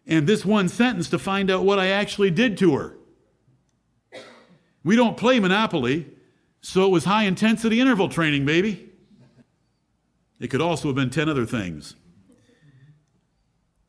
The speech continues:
It is a shame and sin that much preaching today uses words and verses as mantras, mottos, or sound bites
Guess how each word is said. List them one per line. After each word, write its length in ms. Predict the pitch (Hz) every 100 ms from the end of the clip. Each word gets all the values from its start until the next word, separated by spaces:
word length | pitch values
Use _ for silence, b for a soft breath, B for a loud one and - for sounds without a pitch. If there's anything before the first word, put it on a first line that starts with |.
| _
It 100 | 139
is 100 | 139
a 60 | 131
shame 340 | - 196 196
and 100 | 147
sin 300 | 131 208 170
that 100 | 139
much 240 | 143 175 -
preaching 340 | 202 - 156
today 240 | 135 165
uses 360 | 160 175 147 131
words 260 | 160 175 143
and 140 | 131
verses 340 | 160 165 139
as 140 | 123 110
mantras, 480 | 165 175 180 180 139
mottos, 440 | 165 160 175 156
or 80 | 131
sound 360 | 151 180 165
bites 320 | 131 131 139